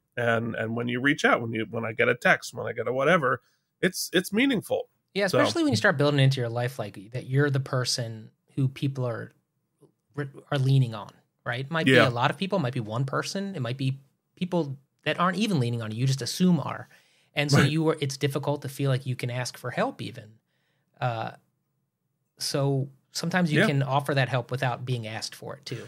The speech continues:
Speaker 1: No,
Speaker 2: Right?
Speaker 1: for sure. And there's, and, you know, I certainly suffer from the narcissistic tendency that, like, I think that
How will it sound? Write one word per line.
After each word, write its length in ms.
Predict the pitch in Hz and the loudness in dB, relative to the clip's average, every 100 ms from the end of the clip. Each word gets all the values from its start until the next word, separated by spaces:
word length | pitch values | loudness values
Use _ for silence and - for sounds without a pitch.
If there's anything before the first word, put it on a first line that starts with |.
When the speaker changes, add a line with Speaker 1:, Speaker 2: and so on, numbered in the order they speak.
| - | 4
Speaker 1:
No, 220 | 170 277 | 8 8
Speaker 2:
Right? 100 | 349 | 8
Speaker 1:
for 140 | 165 156 | 2 2
sure. 320 | - 269 - | 4 4 8
And 200 | 151 160 | 8 10
there's, 220 | 156 - | 8 6
and, 320 | 165 147 139 | 4 4 4
you 80 | 139 | 4
know, 180 | 127 113 | 6 8
I 100 | 151 | 6
certainly 520 | 165 202 - 147 139 | 6 2 4 2 2
suffer 480 | 127 - 139 - 131 | 2 2 2 4 0
from 280 | - 131 120 | 2 2 2
the 80 | 120 | 0
narcissistic 840 | 120 131 123 127 143 123 139 - | 4 2 2 -6 -4 -4 -6 -4
tendency 800 | - 143 123 120 - 131 120 117 _ _ _ _ _ _ 123 | 0 0 0 -4 0 2 2 0 _ _ _ _ _ _ 2
that, 260 | 135 143 | 4 6
like, 220 | 131 123 - | 4 2 4
I 180 | 127 143 | 6 6
think 400 | - 151 139 - | 6 2 2 4
that 180 | 127 | 2